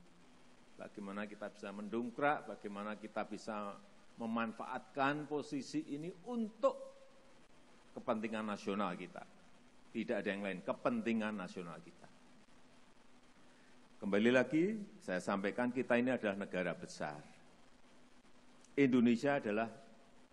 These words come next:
negara besar dengan sejarah besarnya. Dan kita ingin betul-betul sekali lagi kita manfaatkan ini untuk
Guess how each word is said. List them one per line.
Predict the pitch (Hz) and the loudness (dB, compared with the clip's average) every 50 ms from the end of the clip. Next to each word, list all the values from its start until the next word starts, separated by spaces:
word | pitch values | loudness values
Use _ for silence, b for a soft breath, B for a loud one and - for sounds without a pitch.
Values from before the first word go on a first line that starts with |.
| - - - | -20 -18 -14
negara | - 110 - 110 98 95 | -10 -6 -2 -2 0 0
besar | 85 98 92 - 131 123 131 131 | -2 -4 -4 0 2 2 2 2
dengan | - - 113 104 101 | -2 -4 -4 -2 -2
sejarah | 92 - - - - - 131 117 117 113 101 - - - - - - - - - - - - - - - - - - - - - - - - - - - - - - - - - - - - - - - - | -4 -4 -8 -8 -2 2 4 4 4 4 2 -2 -6 -16 -18 -20 -20 -20 -20 -20 -20 -20 -20 -20 -20 -20 -20 -20 -20 -20 -20 -20 -20 -20 -20 -20 -20 -20 -20 -20 -20 -20 -20 -20 -20 -20 -20 -20 -20 -20 -16
besarnya. | - - - - - 98 95 82 87 85 80 - - - - - - - - - - - - - - - - - - - - - - - - - - - - - - - - - - - - - - - - - - - - - - - - - - - - - - - - - - - - | -14 -10 -6 -4 -2 -2 -2 -4 -6 -10 -10 -12 -16 -20 -20 -20 -20 -20 -20 -20 -20 -20 -20 -20 -20 -20 -20 -20 -20 -20 -20 -20 -20 -20 -20 -20 -20 -20 -20 -20 -20 -20 -20 -20 -20 -20 -20 -20 -20 -20 -20 -20 -20 -20 -20 -20 -20 -20 -20 -20 -20 -20 -20 -20 -20 -20 -20 -20 -18 -10 -4
Dan | 92 90 90 92 87 | -2 -2 -2 -2 -2
kita | 98 - 101 85 | -2 -2 -2 -2
ingin | 95 95 98 107 117 123 131 127 123 233 | 0 2 4 4 4 4 4 0 -4 -6
betul-betul | - - 101 95 92 92 - - - 120 110 110 104 | -6 -2 0 0 0 0 -2 -4 0 0 2 0 0
sekali | - - 95 90 87 | -2 -4 -4 -4 -4
lagi | - - 101 104 104 - - - - - - - - - - - - - - - - - - - - - - - - - | -6 -6 -8 -8 -8 -12 -16 -18 -18 -20 -20 -20 -20 -20 -20 -20 -20 -20 -20 -20 -20 -20 -20 -20 -20 -20 -20 -18 -14 -14
kita | - - - 98 90 87 82 82 90 - - - - - - - - - - - - - - - - - - - - - - - - - - - - - - - - - - - - - - - - - - - - - - - - - - - - - - - - - - - - - - - | -12 -8 -4 -2 -2 -2 -2 -4 -8 -12 -16 -18 -20 -20 -20 -20 -20 -20 -20 -20 -20 -20 -20 -20 -20 -20 -20 -20 -20 -20 -20 -20 -20 -20 -20 -20 -20 -20 -20 -20 -20 -20 -20 -20 -20 -20 -20 -20 -20 -20 -20 -20 -20 -20 -20 -20 -20 -20 -20 -20 -20 -20 -20 -20 -20 -20 -20 -20 -20 -14 -6 0
manfaatkan | 107 101 98 92 101 104 82 87 - - 101 92 92 | 2 2 2 2 0 -2 -4 -4 -2 -2 0 0 2
ini | 90 90 92 101 110 113 123 | 0 0 0 0 0 0 0
untuk | 117 107 92 90 82 87 87 80 | -2 -4 -6 -6 -4 -6 -6 -6